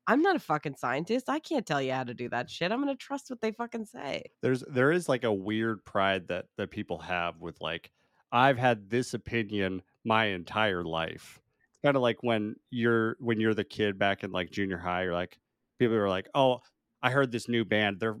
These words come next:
Speaker 2: they're amazing." You're like, "Oh, I've been listening to them before they were mainstream." It's like, "I've had this opinion and it will not change." And it's like, that's,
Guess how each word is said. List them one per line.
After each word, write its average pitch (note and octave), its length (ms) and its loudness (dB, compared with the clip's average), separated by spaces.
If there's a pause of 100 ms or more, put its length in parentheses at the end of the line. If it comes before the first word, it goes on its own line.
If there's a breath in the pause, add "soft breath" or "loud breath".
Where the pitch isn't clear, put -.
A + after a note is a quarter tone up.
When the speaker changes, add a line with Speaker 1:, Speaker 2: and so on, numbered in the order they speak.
Speaker 2:
they're A2+ 180 0
amazing." G2 480 0
You're F#2+ 80 -6
like, G2+ 220 -2
"Oh, A#2 180 4
I've D3 200 4
been B2 100 -2
listening G#2 440 -6
to - 100 -20
them F#2+ 200 0
before F#2+ 400 2
they F2 160 -6
were D2 140 -8
mainstream." - 600 -10
It's - 100 -4
like, G2+ 180 0
"I've D3+ 300 4
had A#2 280 -4 (100)
this C3 280 -2
opinion A#2 500 0
and F2+ 120 -2
it F#2+ 160 -2
will D#3 280 6
not A2+ 320 -4
change." F2 720 -14 (260)
And A2 60 -8
it's - 120 -10
like, G#2+ 280 -2
that's, - 400 -2